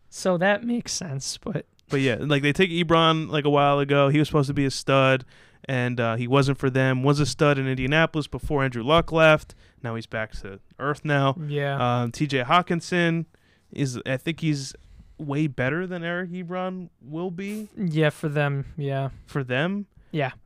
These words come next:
Speaker 2: Um, he's just gotta improve. I think he'll be a very solid tight end in this league.
Speaker 1: I think he will too. I think, uh,
Speaker 2: He'll make, like, top five one day.
Speaker 1: Yeah, I mean, I, I think it was just, it was the same thing we have with the, the Giants pick. I feel like they could have waited on the pick,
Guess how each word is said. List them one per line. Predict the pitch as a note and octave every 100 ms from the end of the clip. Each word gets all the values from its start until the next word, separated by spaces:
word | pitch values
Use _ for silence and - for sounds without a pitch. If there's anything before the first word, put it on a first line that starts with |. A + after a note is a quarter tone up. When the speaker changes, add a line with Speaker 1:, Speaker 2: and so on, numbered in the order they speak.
| -
Speaker 2:
Um, | B2+ A#2 A2 G2
he's | B2+ C3
just | - B2+ -
gotta | B2+ A2+ G#2 F2+ - _
improve. | G#2 F2+ - F2+ G#2+
I |
think | B2 E3+
he'll | C#3 C#3
be | B2 A#2
a |
very | G#2 G#2 G2+
solid | - G2+ F2
tight | - D#2+
end | G#2+ G2+
in |
this | - -
league. | - G2+ - _ _ _ _ _ _
Speaker 1:
I | A3
think | A#3 A#3
he | D#3
will | C3 C3
too. | B2+ C3+
I | C#3
think, | D3 F#3+ F3 -
uh, | D3 C#3
Speaker 2:
He'll | C#3
make, | G3 E3
like, | D3 B2
top | - A2+
five | - G#2+ A2 B2
one | - A2+
day. | - A#2
Speaker 1:
Yeah, | C4 F#3+ C3+
I |
mean, | D3 D#3
I, | D#3+ E3
I |
think | D#3+ F3+ E3+
it |
was | D#3 D3
just, | D3 C3 - - _ _ _ _ _ _ _ _ _ - -
it | G3+
was |
the | F3
same | E3 F3
thing | D#3+ D3+
we | D3
have | C#3+ C3+
with | C3 C3
the, | C3+ C3 C3
the | C3+
Giants | C3 C3+ B2+ B2+
pick. | - C3+
I | C#3+ D3
feel | - D#3
like | D3
they | D3
could | - D#3+
have | C#3+
waited | C3+ C3+ D3 D#3
on | - E3+
the | F3
pick, | - F#3+